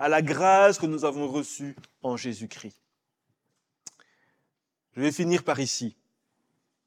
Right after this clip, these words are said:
La discipline est un moyen de croissance spirituelle.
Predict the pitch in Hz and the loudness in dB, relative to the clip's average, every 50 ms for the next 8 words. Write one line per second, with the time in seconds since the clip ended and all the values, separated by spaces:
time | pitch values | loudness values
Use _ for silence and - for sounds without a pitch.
0 | _ _ _ _ _ _ _ _ _ _ _ _ _ _ _ _ _ _ _ - | _ _ _ _ _ _ _ _ _ _ _ _ _ _ _ _ _ _ _ -20
1 | - _ _ _ _ _ - 143 160 165 220 226 - 269 233 240 - 196 214 240 | -20 _ _ _ _ _ -2 -2 2 4 4 4 4 4 2 2 2 2 4 4
2 | 311 392 370 370 349 - _ - 180 185 - 208 185 185 185 190 190 202 202 170 | 4 4 2 0 -2 -2 _ 2 2 4 6 4 4 6 6 4 4 4 4 2
3 | - - 208 196 - 220 208 202 - - - 202 170 185 170 - - 151 151 156 | 0 0 0 0 0 -2 -2 -2 -4 -4 -4 -2 -2 -4 -6 -6 -6 -4 -2 -2
4 | 160 180 214 247 269 | -2 -2 -4 -8 -10